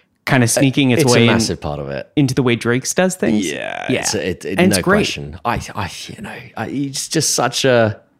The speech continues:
Speaker 2: it's, it's, it's a, it's a vehicle for, um, you know, for, for, for lots of good things.
Speaker 1: Yeah.
Speaker 2: And, um,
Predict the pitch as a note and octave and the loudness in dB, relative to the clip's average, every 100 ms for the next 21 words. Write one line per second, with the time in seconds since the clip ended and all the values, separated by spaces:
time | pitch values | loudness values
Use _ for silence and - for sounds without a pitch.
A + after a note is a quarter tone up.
0 | _ _ C#3 - - A#2 - - - A2 | _ _ -8 -6 -8 -8 -8 -8 -10 -8
1 | C#3 A#2 _ - G#2+ C3 G#2+ - C3 D3 | -8 -8 _ -12 -6 -6 -6 -2 0 0
2 | G2+ D2+ - - D#2+ D#2 _ - - - | -2 -6 -8 -8 -8 -10 _ -20 -20 -20
3 | - - - F#2 F2+ E2+ E2+ E2+ E2+ E2+ | -20 -20 -4 0 2 2 2 0 0 -4
4 | _ _ _ - G2+ F#2+ D2 C2+ - _ | _ _ _ -18 -10 -8 -6 -8 -12 _
5 | - F2+ - F2+ - G2+ G#2+ - F2+ G2 | -2 -2 0 0 2 2 2 0 -2 -2
6 | - F2 D2 C2+ - - - A2 F#2+ - | 0 -4 -2 -6 -8 -8 -2 0 0 -6
7 | - E2+ E2 E2 F2 D#2+ D#2+ D#2+ D#2+ | -4 -2 0 -2 -2 -2 -2 -4 -6